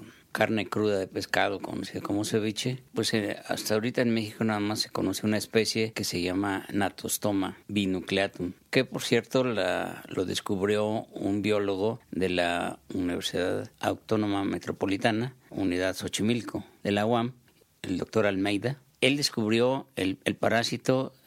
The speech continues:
de, lo describió morfológicamente, completó el ciclo en su, en su laboratorio, porque interviene una pulguita de agua que se llama copépodo, luego y puede intervenir un,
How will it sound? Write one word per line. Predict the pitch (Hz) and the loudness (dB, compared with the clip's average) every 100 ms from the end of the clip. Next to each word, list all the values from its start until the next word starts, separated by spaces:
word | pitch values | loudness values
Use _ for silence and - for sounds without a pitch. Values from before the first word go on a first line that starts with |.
| _ | _
de, | - 110 | 0 2
lo | 110 107 | 4 2
describió | 104 - 107 98 113 123 | 2 0 0 4 4 4
morfológicamente, | 123 - 113 113 - 107 117 113 123 113 - _ - | 0 2 2 2 0 2 2 0 0 -2 -6 _ -6
completó | - 104 107 104 | -2 2 2 2
el | 127 | 0
ciclo | 113 120 - 123 127 | 2 -2 2 2 2
en | 113 101 | 0 -4
su, | - | -4
en | - | -6
su | 92 | -2
laboratorio, | 98 95 101 98 117 117 113 127 127 _ | 0 0 0 0 2 2 0 -4 -6 _
porque | 113 101 | -2 0
interviene | 101 110 98 117 110 104 | 2 2 2 2 2 0
una | 107 107 110 104 | 0 0 0 -2
pulguita | - 101 104 101 | 0 0 2 2
de | 92 | 4
agua | 95 107 | 2 0
que | - | -2
se | |
llama | 101 95 | -2 0
copépodo, | 92 90 110 - 104 113 139 | -2 0 -2 0 0 0 -2
luego | - 107 110 104 | 0 2 2 0
y | - 101 | -2 -4
puede | - 107 | 0 0
intervenir | 101 104 98 104 104 | 2 0 2 0 0
un, | 104 107 | -2 -4